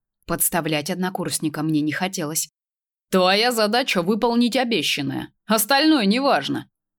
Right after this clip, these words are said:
пожал плечами Макар. «Слушай меня, мажор, я понятия не имею, в какую игру ты играешь,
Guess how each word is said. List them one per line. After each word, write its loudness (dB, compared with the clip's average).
пожал -2
плечами -2
Макар. -6
«Слушай 0
меня, 0
мажор, 0
я 0
понятия 2
не 0
имею, 0
в -10
какую 0
игру 0
ты 0
играешь, -2